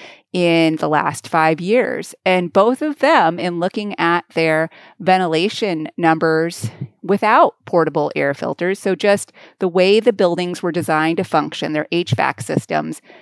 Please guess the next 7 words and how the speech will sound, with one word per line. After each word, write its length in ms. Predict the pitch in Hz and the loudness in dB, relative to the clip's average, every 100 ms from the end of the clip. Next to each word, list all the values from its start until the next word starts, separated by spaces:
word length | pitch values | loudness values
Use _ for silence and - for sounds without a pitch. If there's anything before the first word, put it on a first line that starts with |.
| _ | _
it's 100 | - | -20
pretty 320 | - 302 311 | -4 0 2
good. 320 | 233 208 - - 185 - | 4 2 0 -8 -18 0
Um, 460 | 185 165 156 156 - _ - | 2 4 2 -2 -12 _ -14
pretty 300 | - 247 247 | -2 0 0
good 640 | 196 202 190 190 190 - | 4 6 6 4 0 0
numbers, 720 | - 165 165 165 117 95 - | -2 0 0 0 -6 -6 -10